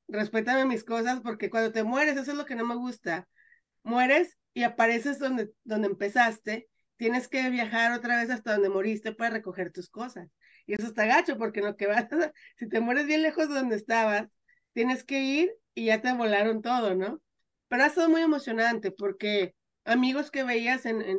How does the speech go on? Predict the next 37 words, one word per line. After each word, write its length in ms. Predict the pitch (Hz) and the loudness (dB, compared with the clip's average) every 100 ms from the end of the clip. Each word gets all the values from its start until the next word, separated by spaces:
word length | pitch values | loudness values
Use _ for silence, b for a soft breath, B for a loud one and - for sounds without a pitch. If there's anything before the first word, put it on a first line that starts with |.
| - | -2
en 160 | 196 208 | -2 0
otro 340 | 208 226 240 | -2 -2 -4
juego, 560 | 226 254 233 196 254 - _ _ _ - | -2 0 0 -2 -4 -8 _ _ _ -10
o 120 | 185 | -2
sea, 100 | 220 | 0
el 80 | 220 | 2
mismo 400 | 233 269 277 - | 2 2 0 -2
Q 100 | 277 254 | -4 -2
S 200 | 247 240 | -2 -6
M 140 | 233 | -6
P, 220 | 247 233 202 | -6 -6 -4
pero 220 | 190 190 | -2 0
en 120 | 185 | 0
otro 220 | 190 220 | 0 -2
evento, 480 | 233 262 240 220 277 - _ _ _ _ | 0 0 -2 -6 -10 -16 _ _ _ _
acaso, 420 | 214 214 226 233 226 | -2 2 0 0 -4
acá 180 | 226 226 | -2 0
tienen 200 | 240 247 | -2 -4
que 100 | 240 | -4
ser 140 | 233 226 | -2 0
enemigos 580 | 214 214 240 208 185 | 0 0 0 -2 -4
y 80 | 214 | -6
se 80 | 190 | -2
tienen 240 | 190 202 | 0 0
que 100 | 208 | -2
matar. 420 | 202 190 196 190 175 | -4 -4 -2 0 0
Entonces, 480 | 175 185 208 220 b b _ | -4 -4 -4 -8 b b _
está 200 | 277 285 | 0 2
muy 160 | 320 | 0
padre, 340 | 320 247 214 190 | 2 2 4 0
está 340 | 208 220 220 | -2 -2 -2
emocionante. 840 | 247 254 226 220 220 226 220 190 - | -2 -2 -4 -2 0 0 0 -4 -4
Y 80 | |
más 280 | 214 220 240 | 0 0 0
si 120 | 277 | -6
te 120 | - 294 | -8 -6
gusta 600 | 285 247 - 220 247 | -6 -8 -4 -4 -4